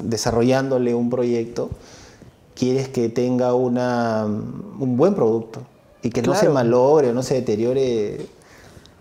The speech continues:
Speaker 2: A eso
Speaker 1: pronto,
Speaker 2: iba,
Speaker 1: ¿no?
Speaker 2: ¿no? Porque siempre ha habido una preocupación de mi parte de tener un, un, claro, un, un cierto concepto de la calidad de mis productos,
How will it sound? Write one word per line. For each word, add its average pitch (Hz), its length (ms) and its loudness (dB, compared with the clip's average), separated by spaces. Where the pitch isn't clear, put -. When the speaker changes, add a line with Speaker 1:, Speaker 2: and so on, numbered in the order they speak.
Speaker 2:
A 151 120 2
eso 175 220 4
Speaker 1:
pronto, 185 180 2
Speaker 2:
iba, 151 220 2
Speaker 1:
¿no? 151 160 -6
Speaker 2:
¿no? 127 60 -14
Porque 139 800 -2
siempre 175 640 -4
ha 165 80 2
habido 160 240 2
una 160 160 -4
preocupación 143 800 -4
de 143 80 -2
mi 139 100 -2
parte 151 440 -2
de 139 440 -2
tener 147 400 0
un, 139 340 -4
un, 135 140 -6
claro, 139 280 -4
un, 139 300 -6
un 139 140 -6
cierto 151 280 -2
concepto 139 360 -6
de 147 100 -2
la 139 100 -4
calidad 135 380 -4
de 135 80 -4
mis 127 140 -6
productos, 127 800 -6